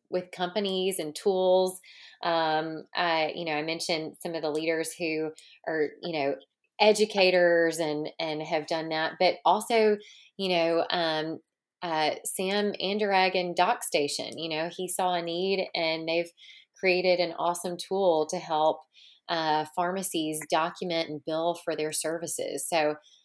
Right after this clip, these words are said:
um, I think that we're, you know, getting some of that, uh, out there. Tools are available. So, um, hopefully we'll just continue to see,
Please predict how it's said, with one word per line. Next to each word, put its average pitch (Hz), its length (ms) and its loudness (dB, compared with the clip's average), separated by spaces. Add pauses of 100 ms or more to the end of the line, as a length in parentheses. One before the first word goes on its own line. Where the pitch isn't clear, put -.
(160)
um, 156 460 0
I 165 80 -4
think 262 240 0
that 214 140 2
we're, 180 400 4
you 180 120 -6
know, 151 240 0
getting 196 280 0
some 190 180 -2
of 180 60 -2
that, 170 280 4 (480)
uh, 151 480 2
out 220 280 6
there. 208 640 6 (100)
Tools 208 280 2
are 190 160 2
available. 175 760 4
So, 156 440 0 (440)
um, 147 520 -4
hopefully 185 420 -4
we'll 165 160 -4
just 165 240 -2
continue 160 480 -8
to 151 120 -4
see, 151 500 -2